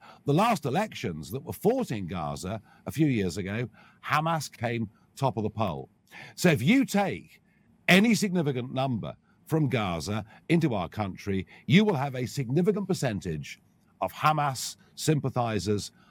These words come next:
and supporters among them. A-, and you have to ask, given the protests we've seen on the streets of London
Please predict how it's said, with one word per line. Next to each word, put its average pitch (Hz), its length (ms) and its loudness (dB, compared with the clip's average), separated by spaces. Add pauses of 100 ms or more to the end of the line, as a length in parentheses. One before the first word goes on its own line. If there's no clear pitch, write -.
(160)
and 113 100 2
supporters 92 800 -4 (500)
among 151 480 2
them. 73 180 -8 (800)
A-, - 200 4
and 202 240 4
you 202 140 4
have 202 280 0
to 170 140 0
ask, 156 500 -4 (320)
given 160 240 6
the 147 80 2
protests 156 640 2
we've 107 160 -4
seen 139 280 -2
on 98 120 -4
the 95 60 -4
streets 143 360 -2
of 90 100 -4
London 131 480 2